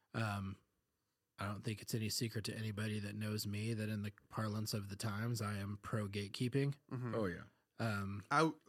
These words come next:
Speaker 2: I mean, Jeremy and I always say,
Speaker 3: Cheers.
Speaker 2: "Bring, bring back gatekeeping" all the time.
Speaker 1: <laughs> Oh, yeah, yeah, totally.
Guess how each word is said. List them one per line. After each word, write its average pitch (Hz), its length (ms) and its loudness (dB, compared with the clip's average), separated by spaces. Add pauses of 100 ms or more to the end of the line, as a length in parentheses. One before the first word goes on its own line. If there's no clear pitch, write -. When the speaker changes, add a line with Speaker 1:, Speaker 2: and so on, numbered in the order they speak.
Speaker 2:
I 135 60 -4
mean, 143 180 2
Jeremy 131 340 6
and 117 80 2
I 113 160 0
always 113 360 0
say, 117 300 0 (160)
Speaker 3:
Cheers. 104 360 6 (100)
Speaker 2:
"Bring, 123 220 4
bring 117 120 2
back 113 120 -2
gatekeeping" 113 640 0
all 311 120 8
the 110 80 4
time. 110 240 2
Speaker 1:
<laughs> - 40 4
Oh, 131 160 6
yeah, 110 360 2 (100)
yeah, 104 260 -2
totally. 101 460 -4